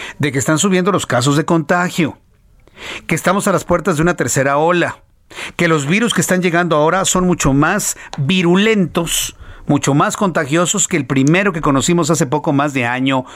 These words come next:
dos meses. Solamente quiero hacerle conciencia de eso, ¿eh? Nada más. Por lo demás, yo creo que la sociedad mexicana ya no es para tener nanas. Y usted sabe lo que hace.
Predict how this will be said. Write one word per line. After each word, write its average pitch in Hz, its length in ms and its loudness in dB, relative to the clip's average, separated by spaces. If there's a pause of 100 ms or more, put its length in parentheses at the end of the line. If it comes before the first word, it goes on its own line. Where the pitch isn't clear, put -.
(140)
dos 127 260 -2
meses. 160 680 -2 (440)
Solamente 214 580 0
quiero 220 180 -2
hacerle 214 280 0
conciencia 190 560 0
de 196 80 2
eso, 123 240 0
¿eh? - 160 -2 (380)
Nada 92 180 2
más. - 380 -2 (500)
Por 143 180 0
lo 156 120 2
demás, 190 680 0 (960)
yo 147 220 0
creo 185 140 0
que 190 80 -2
la 160 80 2
sociedad 143 320 0
mexicana 160 480 0
ya 160 180 0
no 170 140 0
es 165 100 -2
para 143 240 -2
tener 147 320 0
nanas. 175 680 0 (920)
Y 135 100 0
usted 127 140 0
sabe 165 300 2
lo 165 140 2
que 160 140 0
hace. - 340 -2